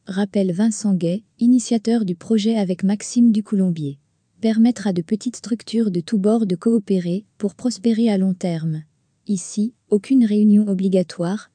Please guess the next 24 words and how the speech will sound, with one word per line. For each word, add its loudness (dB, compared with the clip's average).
mais 2
des 2
relations 0
qui -2
se -4
tissent -4
au 0
fil -2
des -2
espaces -4
partagés -2
selon 0
les 4
besoins. -2
Certains -2
bureaux 2
abritent -4
une 2
seule -2
entité. -4
D'autres 0
sont 0
en 0
coworking, -2